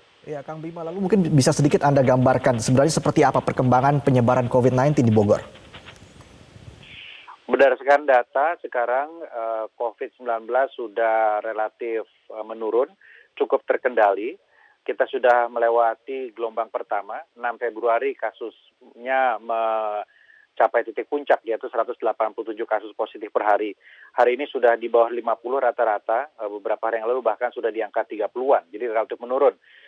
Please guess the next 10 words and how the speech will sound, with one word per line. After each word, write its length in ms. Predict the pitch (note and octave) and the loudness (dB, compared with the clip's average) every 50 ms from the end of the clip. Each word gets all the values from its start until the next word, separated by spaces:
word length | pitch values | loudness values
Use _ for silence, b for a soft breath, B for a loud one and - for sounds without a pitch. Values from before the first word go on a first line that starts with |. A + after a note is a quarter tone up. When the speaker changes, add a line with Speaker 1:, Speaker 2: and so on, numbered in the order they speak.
| b b - | b b -8
Speaker 2:
Namun 240 | C3 C3 C#3 C#3 C#3 | -6 -6 -4 -6 -6
demikian, 480 | C#3+ C#3 A#2+ - D#3+ E3+ F3 F3+ F3 D#3 | -8 -10 -4 2 2 4 4 2 0 -4
saya 560 | - C#3 B2 C3 D3 D3+ D3 C#3+ C3+ B2+ A#2 | -2 -2 0 2 2 2 2 0 0 -4 -6
sampaikan 480 | - B2+ A#2+ A2 B2+ A#2+ - - C3+ C3 | -8 -12 -8 -6 -6 -6 -6 -6 -8 -10
kepada 400 | - B2 - A#2 A2 A2 A2 G#2+ _ | -10 -10 -8 -8 -8 -8 -10 -12 _
seluruh, 640 | - A#2 A2 A2 A2+ A2+ A2 A2 A2 G#2+ G#2+ G#2 G2 _ _ _ _ _ _ _ _ A2 G#2+ | -12 -10 -10 -8 -8 -8 -8 -6 -8 -8 -10 -10 -14 _ _ _ _ _ _ _ _ -10 -8
eh, 160 | G#2 G#2 G#2 - | -8 -8 -8 -8
aparatur, 720 | G#2 G#2 - A2 G#2+ G#2+ G2+ G2 _ A2+ B2 D3 - - - _ _ _ _ _ | -8 -8 -6 -6 -4 -4 -6 -6 _ -6 -6 -6 -6 -8 -14 _ _ _ _ _
Pemkot, 480 | - A2 G#2 G2+ - - A#2+ C#3+ - _ _ _ _ _ | -12 -12 -12 -10 -4 -2 0 0 0 _ _ _ _ _
eh, 320 | - G2 G2 G2 G2 G2 | -14 -10 -8 -8 -8 -8